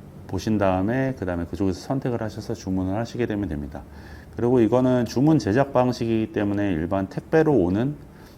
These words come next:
그런 거랑은 좀 차이가 있어요. 그래서 시간적, 날짜적 여유 보시면 되고요. 제가 영업일 기준으로 제가 생각했을 땐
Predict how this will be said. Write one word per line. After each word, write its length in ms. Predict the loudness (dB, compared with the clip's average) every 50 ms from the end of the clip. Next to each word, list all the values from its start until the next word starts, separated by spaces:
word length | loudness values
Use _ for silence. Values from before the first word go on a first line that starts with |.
| -20 -20 -10
그런 220 | -4 -2 -2 0 0
거랑은 260 | 0 0 0 0 -2
좀 140 | -4 -4 -6
차이가 320 | -8 -4 -2 -2 0 0 0
있어요. 440 | -2 -2 -4 -6 -4 -4 -4 -6 -10 -10
그래서 500 | -8 -8 -8 -4 -4 -2 -2 -2 -2 -4 -8 -14 -20 -20 -20 -18
시간적, 460 | -6 -2 0 0 0 0 -2 -4 -2
날짜적 520 | 0 0 0 0 0 0 0 2 0 0 0
여유 400 | 0 0 0 0 0 -2 -2 -4 -8
보시면 360 | -8 -8 -6 -4 -2 -2 -2
되고요. 280 | -2 -4 -2 0 -2 -2
제가 380 | 0 -2 -2 2 4 4 4 6
영업일 460 | 4 4 4 4 4 4 4 4 4
기준으로 680 | 2 0 0 0 -2 0 0 2 2 2 4 2 2 0
제가 220 | 0 -2 -2 -2
생각했을 440 | 0 0 -2 -2 -2 -6 -8 -8 -6
땐 280 | -4 -2 -2 -2 -4